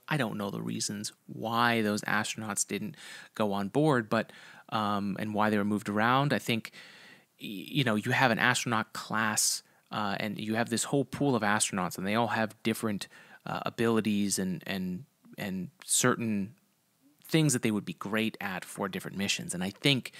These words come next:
because of the delays, those astronauts got moved around. But I also, and this is my opinion, I also would not be surprised that there could have been astronauts that were not comfortable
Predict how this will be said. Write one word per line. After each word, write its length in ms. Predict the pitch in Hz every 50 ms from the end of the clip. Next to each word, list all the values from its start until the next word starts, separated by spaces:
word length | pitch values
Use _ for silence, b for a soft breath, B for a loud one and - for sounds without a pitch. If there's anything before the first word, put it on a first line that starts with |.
| B B B B
because 360 | - 113 - - - 135 117 113
of 100 | 101 -
the 80 | 101
delays, 480 | 95 107 98 107 120 120 113 107 90 -
those 200 | - 104 101 - - -
astronauts 560 | 104 107 107 - - - 104 98 87 78 -
got 200 | - 87 82 -
moved 280 | 90 104 104 101 90 92
around. 420 | 92 110 117 107 76 - - - B B B B B B B _
But 120 | 170 170
I 60 | 170 170
also, 720 | 165 165 190 190 190 - - - 139 123 127 123 - -
and 120 | - - 135
this 140 | 127 - -
is 120 | 101 -
my 180 | 110 107 135 127
opinion, 480 | 107 - - - - 78 85 95 - B B B B B B B B _
I 80 | 151 151
also 540 | - 135 139 147 160 151 - - 123 113 120
would 220 | 117 104 123 120
not 300 | 123 117 120 117 120 -
be 60 | -
surprised 580 | 104 - - - - - 202 214 180 151 143 123
that 140 | 127 113 - - - _ _ -
there 180 | - 139 147 156
could 280 | - - - - 156
have 120 | 143 143 131
been 140 | 135 127
astronauts 640 | 110 110 127 151 151 151 - 110 92 87 87 - - -
that 280 | - 98 101 92 -
were 160 | - 117 110
not 260 | 110 110 107 104 - -
comfortable 580 | - - 131 143 151 - - - 85 82 -